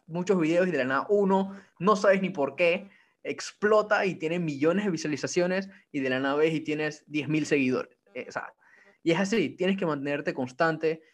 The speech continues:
y, y al menos eso es lo que yo he visto principalmente en la gente millonaria y en la gente exitosa,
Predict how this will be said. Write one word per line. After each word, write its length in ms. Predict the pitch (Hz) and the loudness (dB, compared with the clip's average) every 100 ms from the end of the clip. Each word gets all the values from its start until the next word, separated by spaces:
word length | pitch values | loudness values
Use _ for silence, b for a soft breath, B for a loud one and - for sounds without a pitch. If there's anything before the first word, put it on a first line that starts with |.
| b - | b -8
y, 380 | 135 123 120 131 | -4 -2 -4 -6
y 60 | 131 | -4
al 80 | |
menos 280 | 147 185 226 | 0 0 0
eso 160 | 240 247 | 0 2
es 60 | 240 | 2
lo 80 | |
que 100 | 190 | 2
yo 100 | 156 | 2
he 40 | 165 | 0
visto 280 | 170 190 190 | 0 -2 0
principalmente 960 | 175 147 151 160 160 170 156 175 165 | -2 -2 0 0 0 -2 -2 -2 -2
en 80 | 131 | -2
la 80 | 123 | -4
gente 240 | 127 127 | -4 -4
millonaria 440 | 147 127 139 143 143 | -4 -2 0 0 0
y 80 | |
en 60 | 135 | -4
la 60 | 113 | -6
gente 200 | 117 120 | -8 -10
exitosa, 520 | - - 104 - | -12 -10 -10 -10